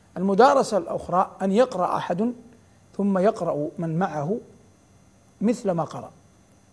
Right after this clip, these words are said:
قد قال العلماء إن هذه هي مدارسة جبريل لنبينا صلى الله عليه وسلم. فرمضان شهر القرآن، كان مالك لا يدرس كما نقل عنه في أيام رمضان،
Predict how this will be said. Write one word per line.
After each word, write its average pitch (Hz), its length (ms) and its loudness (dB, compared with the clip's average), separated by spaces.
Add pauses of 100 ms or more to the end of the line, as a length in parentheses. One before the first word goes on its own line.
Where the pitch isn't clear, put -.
قد - 140 -16
قال 185 220 4
العلماء 160 680 2
إن 165 160 -6
هذه 196 560 0 (400)
هي 262 220 4
مدارسة 180 640 2
جبريل 180 580 0
لنبينا 185 520 -2
صلى 170 280 -4
الله 151 320 -4
عليه 127 240 -10
وسلم. - 320 -18 (600)
فرمضان 269 600 4
شهر 214 340 2
القرآن، 165 460 -4 (580)
كان 202 200 4
مالك 190 360 2
لا 190 200 2
يدرس 170 760 0 (760)
كما 180 220 -2
نقل 175 280 0
عنه 208 320 0
في 190 180 -4
أيام 185 300 0
رمضان، 147 400 -6